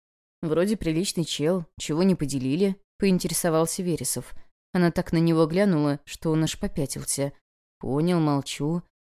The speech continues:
Ленка опять уставилась на лимонад. И почему некоторые неожиданно появляющиеся личности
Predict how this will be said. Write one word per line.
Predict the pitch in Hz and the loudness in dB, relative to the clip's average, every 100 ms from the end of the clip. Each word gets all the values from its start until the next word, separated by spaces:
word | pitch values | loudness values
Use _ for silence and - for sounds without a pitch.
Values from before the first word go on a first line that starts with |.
| - | -4
Ленка | 247 247 185 | 0 2 2
опять | 160 196 160 | -2 -2 -4
уставилась | - 156 151 151 147 | -2 -2 0 0 0
на | 160 | 0
лимонад. | 156 165 165 135 - - _ _ _ - | 2 2 0 -2 -8 -18 _ _ _ -8
И | |
почему | 175 - - 269 | -6 -4 2 4
некоторые | 190 196 196 165 165 | 4 2 -2 2 2
неожиданно | 165 165 160 196 165 156 | 4 2 2 0 2 0
появляющиеся | 175 160 165 175 160 175 170 196 | 2 0 4 2 2 -4 -4 -2
личности | 180 - 147 139 - 156 | -2 -2 -2 -2 -2 -2